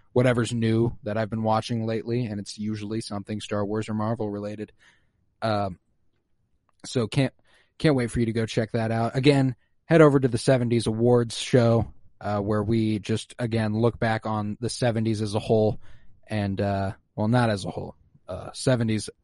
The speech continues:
of the ten movies we watched. And, uh, we'll give you, we'll give you some, uh, some overall feedback on the decade. Uh, go to Twitter and follow at Penny Bloom Pod.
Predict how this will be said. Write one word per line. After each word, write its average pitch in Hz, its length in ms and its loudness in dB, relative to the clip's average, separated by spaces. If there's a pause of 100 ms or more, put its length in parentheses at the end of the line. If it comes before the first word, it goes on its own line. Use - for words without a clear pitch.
of 104 180 -6
the 101 100 -10
ten 110 280 0
movies 95 320 -2
we 90 80 -10
watched. - 400 -10 (540)
And, 90 240 -10
uh, 80 240 -12 (220)
we'll 131 120 0
give 120 180 2
you, 110 160 0
we'll 127 100 4
give 113 180 0
you 104 140 0
some, 101 300 -2
uh, 90 220 -6 (640)
some 117 180 -4
overall 113 380 4
feedback 92 640 -6 (180)
on 101 160 -2
the 98 80 -4
decade. 90 480 -6 (880)
Uh, - 320 -20 (220)
go 139 120 6
to 120 120 2
Twitter 127 320 6
and 113 120 0
follow 113 300 4
at - 160 -2
Penny 110 240 0
Bloom 107 240 -2
Pod. 120 460 0